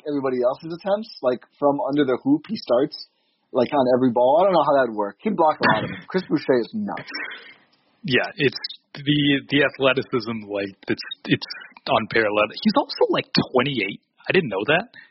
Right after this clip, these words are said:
Speaker 1: Yeah, it took him a while to get to the league. He was a, a bouncer.
Speaker 2: Yeah.
Speaker 1: Not, not a literal bouncer. He bounced around leagues. He wasn't, I don't know if he worked as a bouncer. Potentially.
Speaker 2: I thought you're, okay, whatever. Uh, <laughs>
Speaker 1: I mean, he would not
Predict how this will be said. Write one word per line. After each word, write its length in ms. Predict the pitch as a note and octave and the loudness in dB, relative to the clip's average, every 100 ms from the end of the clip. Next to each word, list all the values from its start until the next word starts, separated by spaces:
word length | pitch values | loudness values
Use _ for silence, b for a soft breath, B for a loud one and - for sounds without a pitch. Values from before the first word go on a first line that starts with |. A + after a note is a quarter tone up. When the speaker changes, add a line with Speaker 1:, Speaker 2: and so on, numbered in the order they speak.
| B B - | B B -2
Speaker 1:
Yeah, 480 | B2+ C#3 C#3 B2+ - | 2 4 4 2 0
it 80 | C#3+ | 0
took 80 | F#3+ G#3 | 2 2
him 100 | G3+ | 4
a 60 | |
while 160 | E3+ D#3+ | 4 2
to 80 | D3 | 2
get 80 | D3+ | -2
to 60 | C#3 | -2
the 60 | C3+ | -2
league. 200 | C3+ A#2 - | -2 -6 -8
He 60 | C3+ | -4
was 80 | C#3 | 0
a, 140 | C#3 A#2+ | 0 0
a 40 | B2 | 0
bouncer. 480 | B2 B2+ - A2 - _ _ _ _ _ _ _ - | -2 -2 -8 -12 -14 _ _ _ _ _ _ _ -6
Speaker 2:
Yeah. 240 | F#3 G3 F3+ | 0 2 2
Speaker 1:
Not, 80 | F3+ | 2
not 160 | F3 | 2
a 60 | F#3 | 4
literal 320 | E3+ E3+ D3+ | 4 4 2
bouncer. 400 | C#3+ C3+ A#2 A2+ | 2 -2 -4 -14
He 80 | A2 | -10
bounced 320 | C3 D#3 E3 - | 0 0 0 2
around 240 | F3+ D3 C3+ | 2 2 0
leagues. 320 | A2+ G#2 - | -2 -4 -8
He 80 | B2 | -4
wasn't, 320 | B2 A2+ G2+ _ _ _ - | -4 -4 -16 _ _ _ 2
I 60 | D#3+ | 2
don't 80 | |
know 160 | F3 E3+ | 4 2
if 80 | E3 | 2
he 80 | D3+ | 2
worked 240 | D3 C#3+ | 2 0
as 160 | B2+ A2+ | -4 -2
a 60 | |
bouncer. 420 | G#2 F#2+ - D#2 _ _ B2+ | -4 -4 -8 -20 _ _ -4
Potentially. 500 | D#3 A3+ - A#2 A2+ - _ _ _ _ _ _ _ _ - | 0 0 -2 -4 -6 -10 _ _ _ _ _ _ _ _ -4
Speaker 2:
I 80 | |
thought 200 | F3 F#3 - | 2 2 2
you're, 160 | A#2+ A#2 - A#2 | -2 -2 -4 -2
okay, 140 | F#2+ - - A2+ | -2 -6 -4 -2
whatever. 240 | G2 A#2+ - | -2 -4 -4
Uh, 260 | C3 B2 B2+ - - - | 0 0 0 0 0 -2
<laughs> 320 | - C3 - | -2 -2 0
Speaker 1:
I 40 | D#3+ | -2
mean, 120 | F#3 G3 | 0 0
he 80 | B3 | 0
would 160 | G#3+ | 0
not 120 | F3 | 0